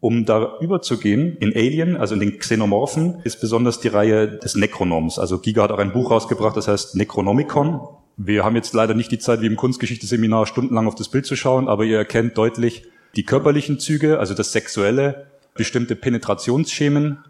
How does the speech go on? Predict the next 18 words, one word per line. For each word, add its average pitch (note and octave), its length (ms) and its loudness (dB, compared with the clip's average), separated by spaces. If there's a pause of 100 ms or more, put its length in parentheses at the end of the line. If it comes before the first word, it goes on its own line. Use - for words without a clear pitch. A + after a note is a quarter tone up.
(320)
Körperöffnungen B2+ 800 2
werden G#2 220 2
angedeutet, B2+ 640 2
werden A2 180 2
durchdrungen C#3 680 0 (500)
und G#2+ 400 2
verbunden B2 560 0
auch G#2 280 2
mit G#2 360 -2
mechanischen G2 720 0
Komponenten. F2+ 560 -2
Also F#2+ 160 -2
hier G2 200 -2
wieder G2+ 200 0
ein F#2+ 360 -4
Raumanzug, A2+ 840 0
ein F2+ 140 0
Helm. B2 400 2